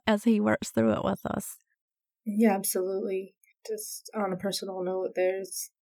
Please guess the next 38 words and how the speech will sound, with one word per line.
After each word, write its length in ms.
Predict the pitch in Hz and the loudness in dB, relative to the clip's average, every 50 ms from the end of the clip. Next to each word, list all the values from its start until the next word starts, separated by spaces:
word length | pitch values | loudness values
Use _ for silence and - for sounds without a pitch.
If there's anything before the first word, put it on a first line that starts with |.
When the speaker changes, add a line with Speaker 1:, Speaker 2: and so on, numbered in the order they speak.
| _ _ - | _ _ -10
Speaker 2:
there 140 | - 208 214 | -8 -8 -6
has 260 | 214 233 240 226 - | -4 -4 -6 -6 -4
been 160 | - 202 185 | -2 -2 -2
a 80 | 180 180 | 0 -2
lot 180 | 180 180 180 180 | -2 -2 -4 -4
of 120 | 180 180 | -4 -4
stress, 640 | - - - - 196 196 190 180 - - - - - - - - - - - _ _ _ - | -6 -6 -6 -6 -6 -6 -4 -6 -6 -6 -6 -8 -10 -12 -18 -20 -20 -20 -20 _ _ _ -6
um, 420 | 196 185 180 175 175 175 180 180 185 180 | -2 -2 0 0 -2 -2 -4 -6 -6 -6
that 140 | - 202 | -4 -4
I've 160 | 202 190 175 165 | -2 -2 -2 -2
dealt 220 | 208 202 208 214 | -2 0 0 2
with, 200 | 214 196 185 170 175 | 2 2 0 0 -2
and 140 | 190 180 175 | -2 -4 -2
sometimes 640 | - 196 190 185 175 185 196 190 185 185 180 - | -2 -4 -4 -4 -4 -6 -6 -6 -6 -8 -6 -4
it's, 520 | 196 196 196 - - - - - - - - - | -4 -4 -4 -4 -6 -4 -2 -2 -2 -2 -2 -2
it's 440 | 208 208 202 - - - - - - _ _ _ _ _ _ | -4 -4 -4 -4 -4 -4 -4 -4 -6 _ _ _ _ _ _
the 160 | - 208 185 165 | 2 4 4 4
girls, 680 | 175 180 170 165 180 190 190 180 - - - - - - _ - | 6 6 4 4 4 2 0 -2 -4 -6 -8 -8 -10 -12 _ -6
either 320 | - 214 185 175 175 170 165 | -2 0 4 6 6 6 8
what-, 300 | 165 180 170 180 - - | 6 6 6 6 6 6
whatever 280 | - 185 185 180 180 | 8 8 8 8 8
you 160 | 175 170 165 165 | 6 6 4 2
call 220 | - 165 156 139 | 0 2 2 2
it, 120 | 147 - - | 2 2 0
pig 200 | - 175 160 - | -2 -2 0 2
piling 500 | - 156 156 156 156 151 156 156 156 151 | 4 4 6 6 6 4 4 2 2 2
or 60 | 147 143 | 0 2
dog 300 | 143 151 147 151 151 - | 4 4 4 4 2 0
piling, 360 | - 151 151 151 151 156 151 151 - - - - - - - | 0 2 2 4 2 2 0 -4 -8 -10 -12 -14 -12 -4 0
we 100 | 202 185 | 2 4
just 200 | 175 196 170 170 - | 4 4 4 2 2
all 180 | - - 180 180 | 4 6 6 6
kind 220 | - - 185 175 | 6 6 4 4
of 120 | 165 156 - | 4 4 2
get 160 | 180 170 165 | 2 4 4
on 140 | 170 160 160 | 4 4 4
the 80 | 165 165 - - | 4 2 0 0
floor 440 | - 151 156 160 165 175 185 190 - | 4 6 8 8 10 8 8 6 4